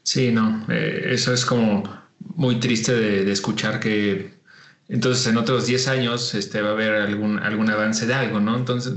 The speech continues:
e-, eso es lo, lo triste de la lentitud con la que se toma y con la, la ligereza con la que se toman estos, estos casos. Y, pues, familias, familias rotas, destruidas por, por,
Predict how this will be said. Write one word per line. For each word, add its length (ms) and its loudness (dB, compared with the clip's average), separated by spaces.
e-, 280 -2
eso 260 0
es 100 -2
lo, 120 0
lo 280 -4
triste 360 0
de 200 0
la 140 0
lentitud 520 2
con 160 0
la 100 0
que 80 -4
se 120 -4
toma 260 2
y 40 2
con 140 0
la, 120 2
la 220 0
ligereza 600 2
con 120 0
la 80 0
que 60 -6
se 140 -4
toman 340 2
estos, 380 -2
estos 260 -2
casos. 540 -2
Y, 760 4
pues, 240 0
familias, 680 2
familias 460 0
rotas, 460 0
destruidas 520 0
por, 380 -4
por, 460 -4